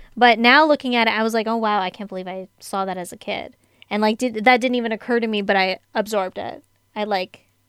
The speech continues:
I saw that film and, um, you know, with that and a combination, you know, if I had had other,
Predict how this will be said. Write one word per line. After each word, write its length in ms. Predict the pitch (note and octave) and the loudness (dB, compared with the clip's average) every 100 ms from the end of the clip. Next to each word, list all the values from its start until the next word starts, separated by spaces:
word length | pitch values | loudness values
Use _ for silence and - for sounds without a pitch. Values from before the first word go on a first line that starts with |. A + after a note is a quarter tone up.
| _ _ _ _ _ _ _ _ _ - | _ _ _ _ _ _ _ _ _ -8
I 100 | G#3 | -6
saw 300 | - A3+ G#3+ | 0 4 4
that 200 | G3+ G3+ | 4 -2
film 480 | - G#3 G3 F#3+ F#3+ | -6 -4 -2 -4 -6
and, 420 | - G3 F#3+ F#3+ F#3 | -8 -6 -6 -8 -10
um, 480 | F#3 F3+ F#3 G3+ - | -8 -8 -10 -16 -10
you 140 | C4+ | -2
know, 200 | C#4 C4 | 2 4
with 280 | C#4 C4 C4 | 4 0 2
that 260 | A#3+ A#3+ C4+ | 4 6 4
and 100 | B3 | 0
a 60 | |
combination, 720 | A#3+ A#3+ A#3 A3+ A3+ - A3+ G#3+ | -4 -4 -4 -2 -2 -2 -6 -4
you 100 | A3 | -2
know, 120 | G#3 | 0
if 80 | G#3+ | 0
I 80 | |
had 260 | G#3 G#3 G3+ | 0 0 0
had 260 | G3 G3 G3 | 4 2 2
other, 440 | G3 G3+ G3+ G3+ | 0 0 -2 -4